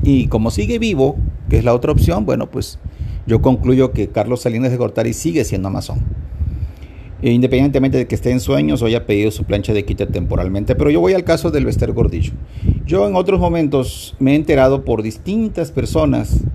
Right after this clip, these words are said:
no sé cuántas en los últimos diez años, varios comentarios, vamos a suponer que cinco o diez personas, me han hecho llegar de manera verbal el comentario de que la maestra Elvester Gordillo, lideresa magisterial del cente, del Sindicato de Maestros,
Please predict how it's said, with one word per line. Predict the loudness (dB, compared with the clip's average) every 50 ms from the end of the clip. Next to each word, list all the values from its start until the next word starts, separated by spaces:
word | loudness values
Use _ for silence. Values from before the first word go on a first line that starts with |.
| -2 0 0 0 0 -2 -6 -6 -6 -6 -4 0
no | 2 2 2
sé | 2 2 2 2 2 4
cuántas | 2 2 2 2 2 2 0 0 0
en | 0 0
los | 0 0 0
últimos | 0 -2 0 0 0 2 0 0 -2 -2 -2 -2 -2 0
diez | 2 2 2 2 2
años, | 0 0 0 0 0 0 -2 -4 -4 -6 -4 0
varios | 2 4 4 4 2 0 0
comentarios, | -2 -2 -2 -4 -2 0 0 0 0 0 -2 -4 -6 -10 -10 -6
vamos | -4 -2 -2 -2
a | -2
suponer | -4 -6 -4 -2 -2 -2 0
que | 0 0
cinco | 2 4 6 6 6 4 2 0 0 0 0
o | 0 0
diez | 0 0 0 0 0 -2
personas, | -2 -4 -4 -2 -2 0 0 0 0 -2 -6 -8 -14 -16 -14 -10 -8 -6 -6 -4 -4 -4 -4 -4 -6 -4 0
me | 2 4
han | 4 4 4
hecho | 4 4 4
llegar | 4 4 4 4 4 4 4
de | 4
manera | 2 2 2 2 2 4
verbal | 2 2 2 2 2 2
el | 2 0 2
comentario | 2 2 2 2 2 0 0 0 0 0 0 -2 -2 -4 -4 -4 -4 -4 -4 -4 -4
de | -4 -4 -4
que | -2 -2
la | -2 -2 -2
maestra | -2 -2 -2 -2 0 0
Elvester | 0 0 0 -2 -6 -6 -4
Gordillo, | -4 -4 -2 -2 -2 0 2 2 2 2 2 2 0 -4 -8 -10 -8 -8 -8 -10 -12 -14 -14 -14 -12 -4 -2
lideresa | 0 2 2 2 2 2 2 0 0
magisterial | 0 0 0 0 0 -2 -2 0 0 0 0 0
del | -2 -4 -4
cente, | -4 -2 -2 0 0 0 -2 -2
del | -2 -2 -2
Sindicato | -4 -4 -4 -4 -2 0 2 2 2
de | 2 2
Maestros, | 0 0 0 0 -2 -2 -2 -4 -6 -6 -6 -6